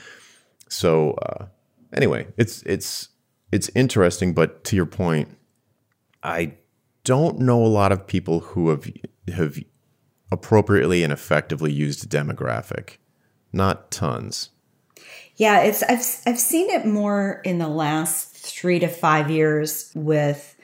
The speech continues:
Speaker 2: women specializing in working with other women.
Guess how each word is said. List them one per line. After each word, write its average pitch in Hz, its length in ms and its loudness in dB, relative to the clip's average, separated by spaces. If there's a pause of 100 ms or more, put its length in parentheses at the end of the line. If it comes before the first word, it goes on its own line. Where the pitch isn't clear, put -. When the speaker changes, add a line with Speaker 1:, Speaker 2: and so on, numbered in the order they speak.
(220)
Speaker 2:
women 165 720 2
specializing 156 960 0
in 147 160 0
working 147 340 -2
with 143 160 -2
other 143 260 -2
women. 139 540 -2